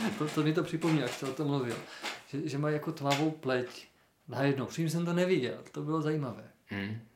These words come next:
Speaker 1: Až v tu chvíli, kdy vlastně on po mně tohle chtěl a začal mi vyhrožovat. Vytáhl nůž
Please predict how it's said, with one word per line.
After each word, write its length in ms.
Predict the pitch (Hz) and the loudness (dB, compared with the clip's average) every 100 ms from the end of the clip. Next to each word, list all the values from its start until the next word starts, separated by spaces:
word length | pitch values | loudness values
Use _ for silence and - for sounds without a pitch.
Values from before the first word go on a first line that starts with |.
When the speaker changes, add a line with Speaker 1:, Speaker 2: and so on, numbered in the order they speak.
| _ | _
Speaker 1:
Až 220 | 120 107 | -10 -10
v 120 | - - | -12 -8
tu 100 | 165 | -8
chvíli, 540 | - 147 143 127 - - - - - | 0 2 2 2 -2 -8 -20 -20 -4
kdy 160 | 123 | 0
vlastně 420 | 131 139 - 156 151 - _ _ _ _ _ _ | 0 0 0 -2 -2 -10 _ _ _ _ _ _
on 280 | 135 156 160 | -2 -2 0
po 100 | 160 | 2
mně 160 | 156 | 2
tohle 320 | 156 156 127 117 | 2 -2 -4 -6
chtěl 520 | - 120 117 160 214 - - _ _ _ _ _ _ _ - - - | -6 -2 0 0 -2 -8 -20 _ _ _ _ _ _ _ -18 -16 -4
a 60 | |
začal 220 | 151 151 170 | 0 2 2
mi 80 | |
vyhrožovat. 540 | 160 156 156 135 117 107 | 2 4 4 2 -2 -2
Vytáhl 360 | 143 165 135 120 | 0 0 0 2
nůž 500 | 147 202 208 - | 4 4 2 -8